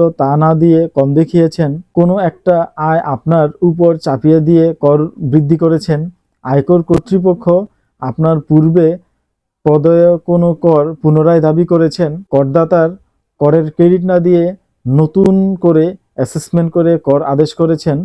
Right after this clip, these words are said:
কোম্পানি করদাতার ক্ষেত্রে আপনার দাবিকৃত কোনো খরচ অর্ধেক অগ্রাহ্য করে কর আদেশ করেছেন, যার ফলে আপনার উপর ট্যাক্স প্রদেয় হয়েছে।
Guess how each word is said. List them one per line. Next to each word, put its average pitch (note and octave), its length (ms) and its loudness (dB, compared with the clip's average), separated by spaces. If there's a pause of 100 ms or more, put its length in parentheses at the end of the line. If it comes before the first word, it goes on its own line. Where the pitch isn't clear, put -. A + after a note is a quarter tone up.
কোম্পানি G3 460 0
করদাতার F3+ 480 -2
ক্ষেত্রে F#3 400 -2 (400)
আপনার F3 420 -2
দাবিকৃত F3 480 0
কোনো F#3+ 360 -2
খরচ F3 460 0 (160)
অর্ধেক C#3+ 540 0
অগ্রাহ্য E3 500 -2
করে E3+ 320 2 (420)
কর D#3 160 0
আদেশ D3+ 320 0
করেছেন, C#3+ 400 -2
যার D3+ 200 0
ফলে E3 280 -2 (240)
আপনার D3+ 400 -2
উপর D3+ 220 0 (140)
ট্যাক্স C#3+ 240 0 (140)
প্রদেয় C#3+ 300 2
হয়েছে। G#2+ 400 -6